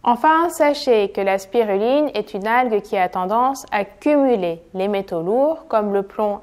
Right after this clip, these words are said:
et le mercure, mais aussi les pesticides. Il faut donc faire très attention à la provenance et la qualité de la spiruline que vous allez consommer. La consommation journalière de spiruline peut aller de deux cent cinquante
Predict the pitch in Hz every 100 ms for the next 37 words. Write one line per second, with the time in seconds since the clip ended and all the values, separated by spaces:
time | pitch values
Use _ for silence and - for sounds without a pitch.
0 | _ - 185 175 156 156 - 247 254 285
1 | 277 - 247 302 330 254 240 - 302 320
2 | - _ _ 254 269 269 262 - 233 -
3 | 185 165 - - 202 247 269 285 294 294
4 | 302 - - 320 320 285 269 240 - 196
5 | 175 - 160 214 339 - 226 170 160 202
6 | 254 - 185 160 160 359 339 277 190 247
7 | - - _ 180 240 330 302 - 233 190
8 | 170 214 247 247 - 170 196 254 226 240
9 | 240 208 - 175 143 - _ _ _ _
10 | 196 202 254 254 254 240 269 269 254 277
11 | 285 240 202 190 240 208 208 - 196 170
12 | 190 233 240 180 196 208 240 143 160 262
13 | 277 269 170 - 202 269